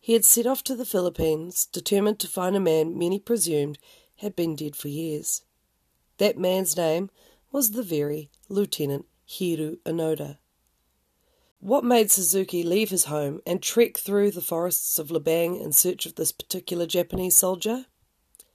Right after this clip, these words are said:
Because the year was nineteen seventy-four,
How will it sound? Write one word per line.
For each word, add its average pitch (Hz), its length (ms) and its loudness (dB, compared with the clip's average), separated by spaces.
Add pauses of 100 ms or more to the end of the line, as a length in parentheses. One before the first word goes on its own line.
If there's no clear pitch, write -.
(200)
Because 302 300 -4
the 302 80 2
year 226 200 8
was 214 180 4
nineteen 175 460 0
seventy-four, 147 880 -2